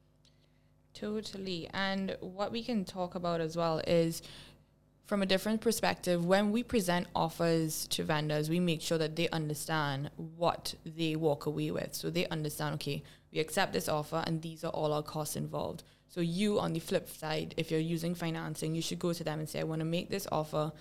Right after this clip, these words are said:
Please tell me all the costs involved so I know exactly what I need to have in my bank account by the time this sale closes."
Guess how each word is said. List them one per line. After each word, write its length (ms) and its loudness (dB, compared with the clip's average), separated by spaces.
Please 220 0
tell 180 2
me 100 0
all 140 2
the 80 0
costs 300 -2
involved 320 0
so 100 2
I 60 4
know 140 4
exactly 720 0
what 260 2
I 80 0
need 260 0
to 80 -4
have 360 -2
in 120 -2
my 140 0
bank 280 -2
account 380 -4
by 120 0
the 80 -4
time 240 -4
this 140 -6
sale 200 -6
closes." 540 -6